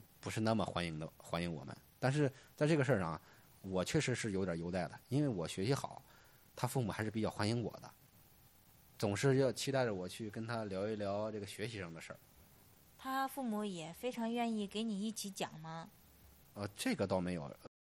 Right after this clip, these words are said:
Speaker 1: 他的父母都是初中的老师，我们当时上小学，啊，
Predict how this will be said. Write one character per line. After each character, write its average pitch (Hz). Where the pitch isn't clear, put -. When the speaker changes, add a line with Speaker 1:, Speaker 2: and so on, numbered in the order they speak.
Speaker 1:
他 -
的 147
父 135
母 95
都 120
是 113
初 165
中 107
的 73
老 82
师， 82
我 85
们 87
当 117
时 131
上 135
小 -
学， -
啊， 82